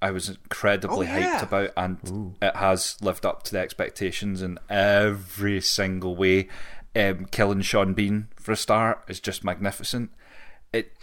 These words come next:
Speaker 1: it
Speaker 2: It's so
Speaker 1: doesn't
Speaker 2: much
Speaker 1: vary
Speaker 2: fun.
Speaker 1: too
Speaker 2: Every director does it.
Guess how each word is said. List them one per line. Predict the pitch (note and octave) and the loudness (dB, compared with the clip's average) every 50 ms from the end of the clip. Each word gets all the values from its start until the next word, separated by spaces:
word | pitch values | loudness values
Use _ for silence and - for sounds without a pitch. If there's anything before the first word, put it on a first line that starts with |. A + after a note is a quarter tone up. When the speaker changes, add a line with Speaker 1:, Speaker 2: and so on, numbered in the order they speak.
| - - - - | -16 -12 -12 -12
Speaker 1:
it | - - | -2 0
Speaker 2:
It's | - G#3+ | 4 6
so | - F#3 | 8 8
Speaker 1:
doesn't | G#3 G#3 G3+ A#3 G#3+ | 10 10 8 8 8
Speaker 2:
much | G#3 G#3 G3+ | 8 8 8
Speaker 1:
vary | - - C#3 | 8 10 10
Speaker 2:
fun. | A#3 G#3+ G#3+ G#3 | 10 10 10 8
Speaker 1:
too | G3+ - | 6 6
Speaker 2:
Every | G3+ F3+ D3+ E3+ A3 G#3 | 6 6 6 6 6 6
director | D#3+ D#3 F#3+ - - G3 F#3+ F#3 - - E3 F3 | 6 6 6 8 8 8 6 6 4 0 0 2
does | D#3+ E3+ G3 B3+ A#3+ - | 4 6 6 6 6 2
it. | C#3 A2+ | 0 -2